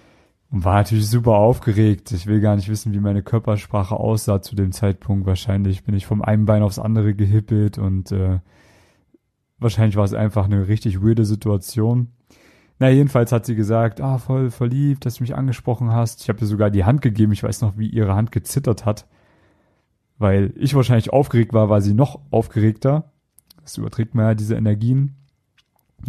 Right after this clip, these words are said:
Und ja, <laughs> das war's dann auch schon. Es hat, glaub ich, vielleicht eine Minute gedauert, das Gespräch. Sie ist dann weitergegangen und ich hab mich einfach gefühlt wie ein junger Gott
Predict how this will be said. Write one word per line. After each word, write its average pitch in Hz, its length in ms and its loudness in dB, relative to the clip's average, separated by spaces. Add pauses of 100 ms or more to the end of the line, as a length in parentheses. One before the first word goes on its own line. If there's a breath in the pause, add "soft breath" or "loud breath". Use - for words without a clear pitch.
(160)
Und 98 600 2 (100)
ja, 127 260 2 (1700 soft breath)
<laughs> 92 60 -2 (1400 loud breath)
das 98 180 -4
war's 123 180 4
dann 131 140 2
auch 110 120 2
schon. 101 220 0
Es 95 120 -2
hat, 107 120 -2
glaub 107 220 0
ich, 107 180 0
vielleicht 104 340 -4
eine 110 180 0
Minute 123 340 2
gedauert, 120 360 2
das 123 160 -2
Gespräch. 120 480 -2
Sie 117 60 -4
ist 107 140 -6
dann 101 120 -2
weitergegangen 110 600 2
und 104 80 2
ich - 140 -6
hab 113 120 -6
mich 107 200 -4
einfach 107 300 -2
gefühlt 104 460 -2
wie 123 320 -4
ein 113 280 2
junger 113 420 2
Gott 123 340 0